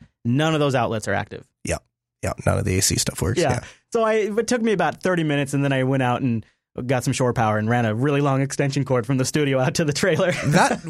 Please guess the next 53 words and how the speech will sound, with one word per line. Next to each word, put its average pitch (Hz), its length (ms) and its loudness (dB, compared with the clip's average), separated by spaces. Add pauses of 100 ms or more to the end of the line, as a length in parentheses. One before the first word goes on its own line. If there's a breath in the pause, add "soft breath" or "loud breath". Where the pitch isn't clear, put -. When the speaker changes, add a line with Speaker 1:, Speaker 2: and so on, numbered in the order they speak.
Speaker 2:
we'll 269 180 -2
actually, 233 280 -2
we'll 165 160 0
have 240 160 -2
that 233 160 -4
fixed - 400 -2
on, 139 220 0
the, 156 120 0
the 165 140 -2
equipment's 240 340 0
supposed - 220 -4
to 175 60 0
arrive 151 260 0
to - 100 -4
me 151 240 0
on 131 140 0
the 123 80 -2
seventh, 120 580 -4
or 190 140 0
I'm 170 140 0
sorry, 139 140 0
the 123 80 -8
tenth. 151 320 -2 (260)
Speaker 1:
Ooh. 175 500 2 (140)
Speaker 2:
So 170 160 0
I, 170 180 0
it'll 180 160 0
take 202 200 -2
me 208 120 2
about 156 200 0
a 143 40 -4
day 160 240 0
or 175 80 0
two 160 140 -4
to 151 40 -2
get 151 140 -2
that 143 140 -2
assembled. 147 320 -2
So 151 80 0
I'll 147 40 -2
probably 170 180 -2
have 170 100 0
it 143 80 -4
to - 100 -6
you 156 80 0
on 147 80 0
the 135 60 -2
twelfth 139 260 -2
or 120 80 -2
thirteenth, 143 420 -2
and 127 80 0
you 127 80 0
can 127 220 -4